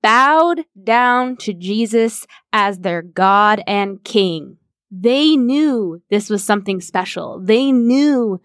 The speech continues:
this was something extraordinary. They knew that the coming of someone that's gonna radically change something, change the world, change the trajectory of everything, all of energy,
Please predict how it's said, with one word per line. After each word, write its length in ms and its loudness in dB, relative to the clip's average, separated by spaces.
this 160 0
was 120 2
something 500 -4
extraordinary. 1200 -4
They 360 2
knew 600 2
that 640 -6
the 100 -2
coming 720 -2
of 420 -4
someone 580 -2
that's 180 -8
gonna 180 -8
radically 880 -2
change 640 -10
something, 460 -6
change 640 2
the 120 2
world, 380 -4
change 260 -4
the 80 -2
trajectory 680 -4
of 100 -6
everything, 640 -4
all 420 0
of 160 -4
energy, 640 -10